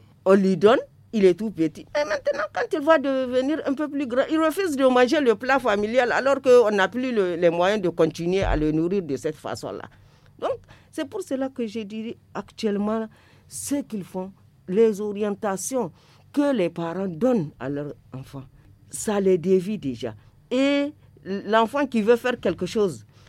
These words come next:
il, il veut aller, euh, il a vu une tasse, il veut aller vers la tasse là,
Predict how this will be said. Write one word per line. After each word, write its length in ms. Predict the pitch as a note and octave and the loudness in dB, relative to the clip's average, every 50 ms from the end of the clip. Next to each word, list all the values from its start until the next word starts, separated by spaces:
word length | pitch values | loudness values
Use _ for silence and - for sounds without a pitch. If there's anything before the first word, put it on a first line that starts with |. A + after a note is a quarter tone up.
| - - _ _ - | -20 -20 _ _ -6
il, 180 | A3 G#3+ G#3 F#3 F#3+ - | -4 -2 -2 -4 -4 -6
il 120 | F#3+ G3+ F#3+ | -6 -4 -4
veut 300 | F3+ A3+ C4+ C4+ C4 C4 - - - | 0 4 4 6 6 6 4 0 -4
aller, 500 | F#3 F#3+ F#3+ G3+ G#3+ A3+ A3+ A3+ A3 A3 - - - - - - | -2 -2 0 4 4 6 6 4 2 0 -6 -16 -20 -14 -6 -2
euh, 400 | F3+ F#3 F#3 F3+ F3 E3+ D#3+ D#3+ B2+ | 2 4 4 4 4 4 2 2 0
il 100 | F3+ F3+ | 0 2
a 100 | F3+ F3 | 2 2
vu 120 | F3 G3+ A#3 | 0 -2 -4
une 200 | A3+ B3+ A#3 A3+ | -4 -4 -4 -2
tasse, 360 | - A#3 A3 A3 - - - | -2 -2 -2 -4 -4 -8 -12
il 140 | - F3 D#3 | -10 -10 -6
veut 160 | D#3+ G3 G#3+ - - | -4 -4 -4 -2 -4
aller 240 | E3 E3 F3 F#3+ F#3+ | -4 -2 -2 -2 -2
vers 200 | F3+ F#3+ F#3+ F#3 | -2 -2 -2 -2
la 200 | F3 C#3+ C3 - | -2 -4 -4 -4
tasse 260 | - D#3+ E3 - - | -6 -8 -8 -8 -6
là, 300 | D#3+ D#3 E3 F3+ A#3+ | -6 -4 -4 -4 -6